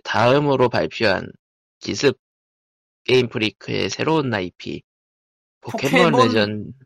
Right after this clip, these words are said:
Speaker 2: 포켓몬 레전드 아르세-, 이건 조-, 조심해야 돼. 포켓몬스터가 아니에요.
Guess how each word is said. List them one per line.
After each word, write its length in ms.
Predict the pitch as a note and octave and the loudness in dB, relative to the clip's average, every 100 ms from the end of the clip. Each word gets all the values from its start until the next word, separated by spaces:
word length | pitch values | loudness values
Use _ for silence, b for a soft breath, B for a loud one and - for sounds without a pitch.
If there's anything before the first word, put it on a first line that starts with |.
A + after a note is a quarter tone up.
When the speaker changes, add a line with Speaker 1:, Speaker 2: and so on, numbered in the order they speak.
| _ _ _ | _ _ _
Speaker 2:
포켓몬 640 | A#3 - C4+ C4 A3 A#3+ | -14 -4 -2 0 -2 0
레전드 420 | C#3 C3 D3 C#3+ C#3 | -2 0 -2 0 2
아르세-, 400 | G2 A#2 C3+ F#2+ | 2 0 -4 -10
이건 340 | B2 A#3+ B3 | -2 0 0
조-, 300 | D#3+ C#3+ - - | -4 -8 -10 -12
조심해야 400 | B2 A#2+ B2+ G2+ | -10 -6 -6 -6
돼. 60 | |
포켓몬스터가 920 | - - C#4 A#3 C#3+ D3 - D3+ F#2+ | -10 -8 -4 -2 -2 -2 0 2 4
아니에요. 580 | G2+ C#3 C#3 F#2 A#2+ | 2 -2 -4 -6 -10